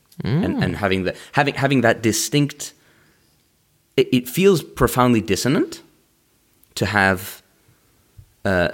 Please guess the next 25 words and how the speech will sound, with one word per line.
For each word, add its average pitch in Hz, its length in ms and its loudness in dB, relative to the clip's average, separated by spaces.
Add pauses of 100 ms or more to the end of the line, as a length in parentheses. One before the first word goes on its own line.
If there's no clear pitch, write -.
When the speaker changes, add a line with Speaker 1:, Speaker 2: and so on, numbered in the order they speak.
Speaker 2:
to, 92 240 0 (100)
to 92 200 -6
talk - 460 -2
about 85 540 -2 (1200)
violence 101 840 2
and 92 160 0
the 87 60 0
profound 92 640 -2
desacralization 87 880 0
of 85 80 -2
even 85 180 -2
the 76 60 -4
human 80 320 -2
body 85 380 -2 (460)
Speaker 1:
Mm. 90 360 0 (280)
Speaker 2:
in 92 180 2
the 85 100 0
same 92 400 2
text - 560 -4
as, 80 580 -2 (1000)
uh, 78 460 0 (360)
talking 90 300 -2
about 82 140 0
hygiene 78 800 -2
and 76 580 -4